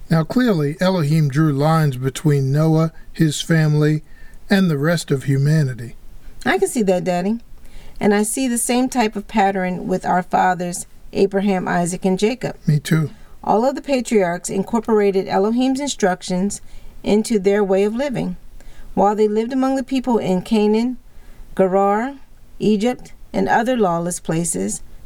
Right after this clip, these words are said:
Speaker 2: the patriarchs lived as sojourners or travelers, citizens of a different place with different ways. For the most part, they retained integrity to the Torah of Yehovah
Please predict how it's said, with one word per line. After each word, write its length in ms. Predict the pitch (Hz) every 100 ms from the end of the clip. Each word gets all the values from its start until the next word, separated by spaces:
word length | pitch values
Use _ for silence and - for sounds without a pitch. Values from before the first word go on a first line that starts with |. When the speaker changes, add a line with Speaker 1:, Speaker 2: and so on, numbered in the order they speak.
| -
Speaker 2:
the 80 |
patriarchs 720 | 185 247 269 294 233 202 -
lived 340 | 208 208 214 214
as 240 | 190 185
sojourners 1040 | - - 214 226 190 180 160 139 170 - - - -
or 160 | 180
travelers, 760 | 180 - 226 202 160 147 - - - - - - -
citizens 520 | - 269 277 277 269
of 120 | 233
a 80 | 190
different 340 | 170 214 233 -
place 320 | 214 214 -
with 220 | 170 165
different 380 | 202 202 208 190
ways. 540 | 180 165 160 175 - - - - - - -
For 140 | - 214
the 80 | 226
most 320 | 269 349 -
part, 340 | 202 170 220
they 140 | 214 208
retained 480 | 214 220 240 226
integrity 800 | 196 196 - 247 247 254 254 294 -
to 120 | 233
the 120 | 185
Torah 340 | 196 220 202 196
of 160 | 180
Yehovah 640 | 175 185 190 170 165 165